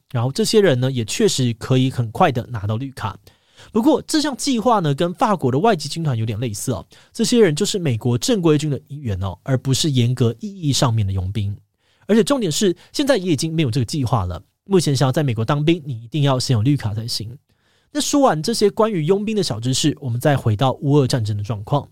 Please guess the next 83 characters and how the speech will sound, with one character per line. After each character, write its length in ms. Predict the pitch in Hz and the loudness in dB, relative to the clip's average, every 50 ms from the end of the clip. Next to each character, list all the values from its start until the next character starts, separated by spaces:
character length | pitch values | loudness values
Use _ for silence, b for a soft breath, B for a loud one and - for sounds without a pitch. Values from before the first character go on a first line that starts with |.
| _ _ _ _ _ _ _ _ | _ _ _ _ _ _ _ _
虽 140 | - - 285 | -2 0 0
然 100 | 294 262 | 2 4
我 80 | 214 | 4
们 200 | 170 139 131 131 | 2 2 2 -2
大 180 | 139 - 233 220 | 0 0 0 0
部 80 | 214 214 | 0 -2
分 240 | - 233 208 170 - - | 0 0 0 -2 -2 0
都 100 | 170 165 | 2 2
会 100 | 185 185 | 2 2
叫 160 | - 226 190 | 2 2 2
这 120 | 170 175 | 2 0
些 160 | 160 - 170 | 0 2 2
帮 220 | 170 - 175 165 165 | 2 2 0 -2 0
乌 140 | 165 180 175 | -2 -2 -2
克 140 | - - | -2 -2
兰 140 | 170 143 131 | -2 -2 -2
打 180 | - - 107 113 | -2 -2 -2 0
仗 160 | 120 156 147 | 0 0 0
的 80 | 139 131 | 0 2
外 180 | 156 170 156 | 2 2 0
国 160 | 123 - 123 | 2 0 0
人 140 | 117 110 104 | 0 2 0
呢 100 | 104 107 | 0 -2
是 140 | 110 - 123 | -2 0 0
佣 180 | 117 110 113 120 | 0 2 2 2
兵， 240 | 127 127 127 139 - _ _ | 2 2 2 0 -4 _ _
但 140 | - 165 147 | 0 2 2
我 40 | 127 | 2
们 140 | 117 117 117 | 2 2 0
也 100 | 113 101 | -2 -2
发 200 | - 127 123 123 | -2 -2 -2 0
现 160 | - 147 123 | 0 0 -2
哦， 80 | 104 113 | -2 -2
有 100 | 139 131 | -2 -4
不 200 | 117 - - 277 | -2 0 -2 0
少 200 | - - 165 131 | 2 2 2 2
的 80 | 123 | 2
西 140 | 120 - - | 0 0 0
方 100 | 180 190 | -2 -2
媒 160 | 196 165 123 | -2 -2 -4
体 160 | 131 - 151 123 | -4 -4 -6 -6
却 160 | - - - | -2 -2 -4
不 160 | - - - | -2 -4 -8
太 200 | 135 - 208 190 | -6 -4 -2 2
会 100 | 202 208 | 2 2
用 100 | 208 190 | 2 2
这 120 | 180 254 | 0 0
个 40 | 214 | 0
名 200 | 131 107 92 98 | 0 -2 -2 -4
称， 280 | 104 - 131 123 123 143 b b b b b | -2 0 0 -2 -2 -4 b b b b b
这 120 | - 240 | -4 -2
是 100 | - 233 | -2 -2
为 220 | 190 202 254 269 | 0 2 2 2
什 120 | - - 113 | 4 2 0
么 100 | 98 92 | -2 -2
呢？ 200 | 95 101 101 101 - _ _ _ _ _ _ _ _ _ _ | -4 -4 -6 -6 -8 _ _ _ _ _ _ _ _ _ _
很 160 | - 196 202 | 0 0 2
多 140 | 254 294 285 | 2 0 0
西 160 | - - 269 | 0 0 0
方 120 | 269 277 | 0 2
媒 160 | 254 202 185 | 2 0 0
体 140 | 185 - 175 | 0 0 2
在 80 | 165 160 | 0 0
报 260 | 156 - 240 214 175 | 2 2 0 0 2
道 200 | 147 143 113 110 | 0 0 0 0
呢， 160 | 113 117 120 | 0 -2 -2
会 140 | 123 - 175 | -2 -2 -4
称 340 | - - - - 190 190 190 | -2 -2 0 0 0 -2 -2
呼 260 | 160 - 190 185 - - | -4 -4 -4 -4 -2 0
乌 140 | 220 233 220 | 0 0 0
克 160 | - 262 233 | 2 2 2
兰 140 | 165 120 113 | 2 2 0
的 80 | 127 | 0
外 160 | 147 220 220 | 2 2 2
籍 140 | 175 143 139 | 2 0 -2
帮 200 | 131 - 160 170 | 0 0 -2 -2
手 160 | 175 - 143 | 0 0 0
们 160 | 120 110 107 120 | 0 -2 -2 -4
是 160 | - - 151 | -4 -2 -2
外 160 | 143 147 208 | 0 0 -2
籍 160 | 147 - - - | -2 -4 -8 -6
战 220 | - 214 170 - 120 | -4 -4 -2 -2 -2
士， 260 | - - 185 139 - | -2 0 0 0 -2